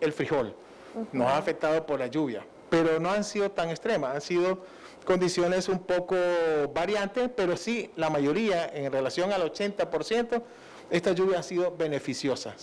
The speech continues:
Speaker 1: ha sido muy atrayente en el aspecto de que está motivando. Vemos en la caña de azúcar, estamos viendo en el maní, en la zona de Occidente, que ayer anduvimos en la zona de Occidente viendo el maní,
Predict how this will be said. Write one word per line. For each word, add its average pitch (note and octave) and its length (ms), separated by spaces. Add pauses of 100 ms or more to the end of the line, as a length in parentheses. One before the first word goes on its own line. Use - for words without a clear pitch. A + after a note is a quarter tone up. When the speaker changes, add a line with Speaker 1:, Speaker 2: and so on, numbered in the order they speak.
(220)
Speaker 1:
ha C#3+ 120
sido E3+ 300
muy E3+ 480 (120)
atrayente C#3+ 640
en G3 80
el D#3 120
aspecto F3 500 (520)
de E3 120
que E3 80
está D#3+ 180
motivando. E3+ 480
Vemos D#3 300
en D3 100
la C3 120
caña B2+ 240
de C3+ 60
azúcar, F#3 520 (400)
estamos C3+ 320
viendo C#3+ 200
en D3+ 80
el C#3+ 100
maní, E3 480
en B2 100
la A#2 80
zona C#3+ 220
de D3 60
Occidente, D#3 420
que E3+ 80
ayer B2+ 220
anduvimos C#3 420
en C#3+ 80
la C3 60
zona C#3 300
de C#3 60
Occidente D3+ 460
viendo C#3+ 240
el D3 60
maní, F#3+ 300